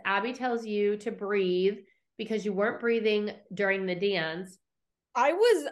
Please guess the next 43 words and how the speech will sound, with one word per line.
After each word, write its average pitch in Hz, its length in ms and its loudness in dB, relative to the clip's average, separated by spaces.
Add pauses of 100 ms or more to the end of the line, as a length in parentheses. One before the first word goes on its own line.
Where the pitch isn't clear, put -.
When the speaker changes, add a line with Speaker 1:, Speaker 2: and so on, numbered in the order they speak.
Speaker 2:
I 269 240 -2
watched 226 320 0
that. 294 240 -4
I 254 160 -2
think 381 160 -2
I 415 60 2
was 349 80 -4
having 302 220 -2
a 220 60 -2
panic 226 300 -4
attack. 208 380 -8 (160)
Speaker 1:
You 269 100 4
were 285 60 8
having 320 280 4
an 262 60 4
asthma 220 360 2
attack. 160 360 -8 (600)
Speaker 2:
No, 302 240 -2
I 262 160 4
think 339 180 -6
I 359 80 4
was 339 100 -2
having 320 280 -2
a 254 60 0
panic 262 360 -4
attack. 208 460 -12
I 262 100 2
didn't 320 240 -4
have 262 240 -6
asthma 233 300 -2
attacks 214 320 -6
like 208 140 -8
that. 190 200 -6
I 247 140 -2
think 285 260 -8
I 330 80 0
was 320 260 -6
so 247 220 -4
stressed 240 400 -8
out 214 160 -4
by 247 100 -4
the 226 120 -10
situation 220 800 -8